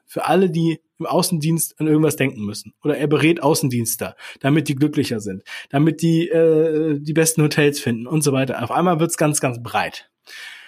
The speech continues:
So, oder Steuerberater. Da, äh, sind wir auch an Projekten beteiligt, wo dann das Thema Steuern, was ja eigentlich jetzt kein Leidenschaftsthema ist, aber mit dem man sich auch auseinandersetzen möchte.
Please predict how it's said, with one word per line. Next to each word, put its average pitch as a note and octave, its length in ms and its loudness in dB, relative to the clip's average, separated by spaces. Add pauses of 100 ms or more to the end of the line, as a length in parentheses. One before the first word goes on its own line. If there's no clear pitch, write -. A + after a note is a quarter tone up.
(280)
So, - 340 -6
oder F3 220 4
Steuerberater. C3 800 0 (260)
Da, C#3+ 400 2
äh, C#3+ 220 0
sind C#3+ 180 -2
wir E3+ 140 0
auch F#3+ 140 0
an C3+ 260 0
Projekten D3 480 -2
beteiligt, E3 760 0 (220)
wo D3+ 240 0
dann G3+ 420 0
das - 160 -4
Thema F3+ 540 0
Steuern, F#3+ 600 2
was C#3 200 -2
ja C#3+ 60 -2
eigentlich C#3+ 300 0
jetzt C#3+ 200 -4
kein C#3 520 0 (380)
Leidenschaftsthema F3 920 0
ist, G#3 220 -2
aber C#3 220 0
mit C#3+ 140 0
dem C#3+ 100 2
man C#3 140 0
sich C#3+ 100 -2
auch C3 80 -2
auseinandersetzen C#3 720 -2
möchte. - 460 -2